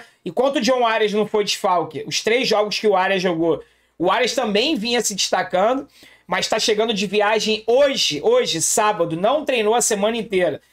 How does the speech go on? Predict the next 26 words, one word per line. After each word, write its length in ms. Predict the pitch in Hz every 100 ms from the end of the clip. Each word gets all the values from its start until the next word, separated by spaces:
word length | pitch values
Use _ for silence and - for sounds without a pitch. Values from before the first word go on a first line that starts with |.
| _ -
e 100 | 254
não 240 | 233 254
vai 160 | 302 254
começar 420 | 233 214 196 202
a 40 | 185
partida. 580 | 233 220 208 262 277 - _ _
Então, 460 | 220 196 226 247 247 _
o 220 | 262 254
André 540 | 294 302 247 233 202 - - -
tem 240 | 247 359
sido 320 | - 269 285
sim 220 | 233 - 247
o 60 |
destaque 400 | 202 - 208 208
do 100 | 202
Fluminense 480 | - 208 190 190 220
nos 80 | 190
últimos 320 | 202 214 233
jogos, 420 | 214 220 247 202
também 460 | - 339 247 254 294
leva 300 | 233 254 262
vantagem 580 | 262 240 - 220 233 233
sobre 300 | 254 240 254
o 40 |
Luan, 300 | 285 254 196
tá? 320 | 196 190 196